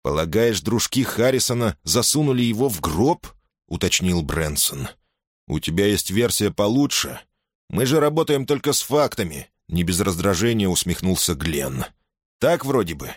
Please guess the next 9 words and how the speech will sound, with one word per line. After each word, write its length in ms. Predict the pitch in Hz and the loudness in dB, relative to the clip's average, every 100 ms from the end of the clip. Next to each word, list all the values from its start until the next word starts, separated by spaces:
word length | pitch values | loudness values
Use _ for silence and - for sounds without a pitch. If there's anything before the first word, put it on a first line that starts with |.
| _ _ _ _ _ _ - | _ _ _ _ _ _ -6
Продолжая 520 | 90 101 104 117 113 | -2 2 2 2 2
невольно 380 | 110 107 117 107 | 2 2 2 2
любоваться 520 | 101 95 98 101 87 | 2 2 2 0 -2
красотой 460 | - 85 87 85 78 | -2 -2 0 0 -2
Беллы, 680 | 71 110 131 120 107 92 - | 0 2 2 2 2 0 -2
Грейс 440 | 71 82 92 92 | -6 -2 0 2
спросил 640 | - - 95 85 87 73 | 0 0 0 0 -2 -6
у 40 | 71 | -6
нее: 320 | 71 69 64 | -6 -4 -6